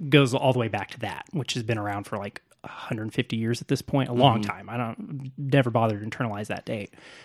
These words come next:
Speaker 1: But, uh, it's funny you men-, went to Gaiman, <laughs> 'cause there are so many different places that you can find, uh, I don't even know what to call it.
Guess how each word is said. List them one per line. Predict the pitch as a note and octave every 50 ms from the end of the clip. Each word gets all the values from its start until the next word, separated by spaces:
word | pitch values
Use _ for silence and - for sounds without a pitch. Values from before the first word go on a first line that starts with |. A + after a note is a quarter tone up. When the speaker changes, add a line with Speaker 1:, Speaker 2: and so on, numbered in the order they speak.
| - _ _ _
Speaker 1:
But, | B2 A2+ A2 - - -
uh, | A#2+ A2 A2
it's | B2 -
funny | - F3 F3 E3+
you | C#3 C#3
men-, | C#3+ D3+ D#3
went | E3 D#3 D3+ -
to | C3 B2
Gaiman, | B2+ B2+ C3 C3+ A#2+ A2+ A#2+ -
<laughs> | -
'cause | - D#3+
there | F3+ F3+ E3+
are | D#3+ D#3 C#3
so | - - E3 D3+
many | D#3 D#3 D3 C3+
different | B2 C3+ - B2+ A#2+ A#2
places | - - A#3+ C#4 - - C#3+ B2
that | C3 B2+
you | B2+ C3 B2
can | - B2 B2
find, | A#2 - - E3+ F3 E3 C3 B2 A#2+ A#2 G#2+ - - - - - - - - - _ _
uh, | - B2+ A2+ G#2+ G#2+ G#2 G#2 G2+ - - _ _ _ -
I | - - C#3 - -
don't | D3 C#3+ C#3
even | C3 B2
know | A2+
what | G#2
to | - -
call | - - - A#2+ B2+ A#2+
it. | G#2+ - -